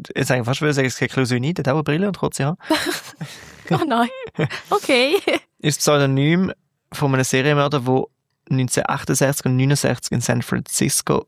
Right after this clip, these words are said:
Speaker 1: fünf Menschen ermordet und mindestens zwei weitere schwer verletzt hat. Meistens junge Paar, die noch an einsamen Plätzen aufgelauert hat.
Speaker 2: Stimmt,
Speaker 1: Zodiac Killer.
Speaker 2: Barley. Das weiss ich noch.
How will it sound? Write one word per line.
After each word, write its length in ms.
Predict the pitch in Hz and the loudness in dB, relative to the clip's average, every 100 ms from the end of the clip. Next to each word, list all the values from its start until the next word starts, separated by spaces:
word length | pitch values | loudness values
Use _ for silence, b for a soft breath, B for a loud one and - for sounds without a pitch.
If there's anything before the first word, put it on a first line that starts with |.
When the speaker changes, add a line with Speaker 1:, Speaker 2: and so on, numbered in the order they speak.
| - | -8
Speaker 1:
fünf 380 | - 135 127 127 | -4 -2 0 0
Menschen 240 | 123 127 | 0 2
ermordet 360 | 123 123 131 - | 2 2 0 0
und 80 | |
mindestens 360 | 123 - 120 - | 0 0 0 -2
zwei 200 | - 127 | -2 -2
weitere 220 | 139 - | -2 -2
schwer 200 | 131 - | -2 -2
verletzt 380 | - - - - | -2 -4 -4 -6
hat. 220 | - - _ _ _ _ - | -8 -12 _ _ _ _ -4
Meistens 340 | 131 127 123 | -2 0 2
junge 240 | 143 139 127 | 2 2 2
Paar, 480 | 135 127 131 139 - _ _ _ _ _ - | 0 2 2 -2 -6 _ _ _ _ _ -2
die 60 | |
noch 260 | 127 123 120 | 0 2 0
an 60 | - - - | -2 -6 -4
einsamen 440 | 120 120 117 113 | -2 -2 -2 -2
Plätzen 340 | - 120 - 113 | -2 -4 -4 -6
aufgelauert 540 | - - 120 - - | -6 -4 -2 -4 -6
hat. 300 | - - - _ _ _ _ _ _ _ _ _ _ - | -10 -12 -20 _ _ _ _ _ _ _ _ _ _ -6
Speaker 2:
Stimmt, 220 | - 233 | 0 2
Speaker 1:
Zodiac 260 | 110 127 | 2 2
Killer. 140 | 220 220 254 | 2 2 4
Speaker 2:
Barley. 440 | 254 220 208 208 - _ _ _ | 4 2 2 0 -4 _ _ _
Das 100 | - | -8
weiss 200 | 226 220 | -6 -4
ich 140 | 226 - | -6 -6
noch. 200 | 208 | -8